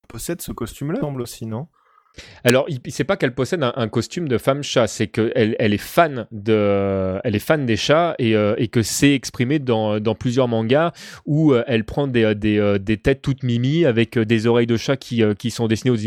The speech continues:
Speaker 2: au, au, au niveau de ses cheveux, mais elle, en fait, elle se déguise pas en chat. C'est pas une Catwoman.
Speaker 1: D'accord. Bah, j'ai vu, j'ai cru voir un manga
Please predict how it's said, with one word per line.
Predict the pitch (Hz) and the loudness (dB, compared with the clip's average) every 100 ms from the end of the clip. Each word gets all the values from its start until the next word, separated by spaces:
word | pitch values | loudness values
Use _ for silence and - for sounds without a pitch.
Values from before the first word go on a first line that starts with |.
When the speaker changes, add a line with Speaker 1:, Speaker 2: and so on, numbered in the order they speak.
| 117 | 0
Speaker 2:
au, | |
au, | 113 | 0
au | 131 113 | 0 -2
niveau | 113 117 | 0 0
de | 120 | 2
ses | 113 | -2
cheveux, | - 143 170 175 - - | 0 2 2 0 -12 -2
mais | 120 | -2
elle, | 131 113 | 0 0
en | |
fait, | 151 143 | 0 0
elle | 110 | -2
se | 117 | -2
déguise | 110 107 - | -2 -4 0
pas | 135 | 0
en | 117 | 0
chat. | - 104 - - | -4 -6 -8 -8
C'est | - | 0
pas | 135 | 0
une | 123 | 0
Catwoman. | 117 - 123 110 101 95 _ - | -2 -2 -2 -2 -4 -10 _ -6
Speaker 1:
D'accord. | 135 127 110 | -4 -4 -2
Bah, | 117 | -2
j'ai | 110 | -2
vu, | 127 196 147 | -4 -4 -6
j'ai | |
cru | 113 123 | -6 -4
voir | 131 180 | -2 -2
un | 139 | 0
manga | 117 123 | -2 -2